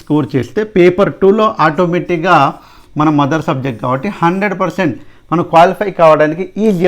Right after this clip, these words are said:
అవుతుంది పేపర్ వన్లో స్కోర్ చేసినటువంటి మార్కులను బట్టి. అయితే పేపర్ వన్కి సంబంధించింది ఈ బుక్స్‌ల్లో మీరు ఏది తీసుకున్నా కానీ ప్రీవియస్ క్వశ్చన్ పేపర్స్ అనేటువంటిది చాలా ఇంపార్టెంట్. ఓకే, ప్రీవియస్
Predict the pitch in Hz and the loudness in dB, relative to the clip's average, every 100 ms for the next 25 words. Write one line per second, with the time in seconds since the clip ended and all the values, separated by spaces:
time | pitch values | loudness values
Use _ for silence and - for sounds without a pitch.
0 | 165 143 165 190 156 165 247 - - - | 2 2 2 4 4 2 -4 -12 -16 -14
1 | - - - - 104 165 - 156 143 175 | -14 -20 -18 -14 -2 0 2 2 2 2
2 | 175 170 - 160 135 147 165 131 147 156 | 0 -2 -2 -4 -2 -4 -4 -4 -4 -2
3 | 147 139 151 131 117 110 107 - - - | 0 0 0 -2 -2 -4 -6 -14 -20 -20
4 | _ 190 196 202 - 180 185 208 190 175 | _ 2 2 2 4 2 6 4 6 2
5 | 202 - - 156 165 160 160 147 147 131 | 2 -8 -8 -2 0 2 2 2 0 -4
6 | 220 - - - 175 175 147 143 233 220 | -4 -8 -20 -12 -2 -2 -2 -2 0 0
7 | 202 175 160 151 156 - 165 135 151 214 | 2 4 4 2 -2 -2 -2 0 -2 -2
8 | - 214 226 254 226 - 185 - 180 165 | -4 -2 0 0 0 -2 -4 0 -2 0
9 | 160 170 - 156 147 147 139 175 - 143 | 0 -2 -2 -2 -2 -2 -4 -4 -2 0
10 | 139 139 107 120 107 - - - - 143 | 2 2 0 -4 -4 -10 -14 -20 -12 -8
11 | 233 - _ _ - _ - 175 175 196 | -8 -10 _ _ -20 _ -2 2 2 0
12 | 196 | -2